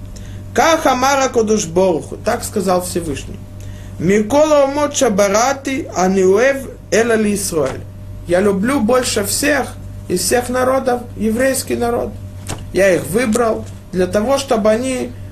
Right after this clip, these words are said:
выполняли и соблюдали мою Тору и распространяли веру ко мне". שנאמר,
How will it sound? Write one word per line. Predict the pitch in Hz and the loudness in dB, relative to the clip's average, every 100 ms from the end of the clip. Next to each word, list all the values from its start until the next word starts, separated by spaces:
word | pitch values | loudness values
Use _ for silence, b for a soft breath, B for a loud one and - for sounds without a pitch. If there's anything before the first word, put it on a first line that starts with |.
| - | -2
выполняли | 160 196 196 202 220 247 254 247 - - - B B B B | 0 2 2 2 4 4 2 0 -6 -8 -14 B B B B
и | 147 156 | -2 0
соблюдали | 185 165 180 180 226 233 220 | 0 0 2 2 4 4 2
мою | 202 175 156 | 2 0 0
Тору | - 214 233 247 233 - - | 0 2 2 -2 -6 -12 -8
и | 147 | -2
распространяли | 185 190 - 196 - 190 196 233 254 240 | 0 -2 0 -2 0 0 2 2 2 0
веру | 202 233 233 220 | 2 2 2 0
ко | 175 | -2
мне". | 139 120 104 - - - - - - - - - - - - - - - B B | -2 -4 -8 -12 -12 -12 -12 -14 -16 -14 -14 -12 -12 -12 -12 -14 -14 -12 B B
שנאמר, | - 202 214 214 190 175 220 247 | 0 4 4 4 4 4 4 2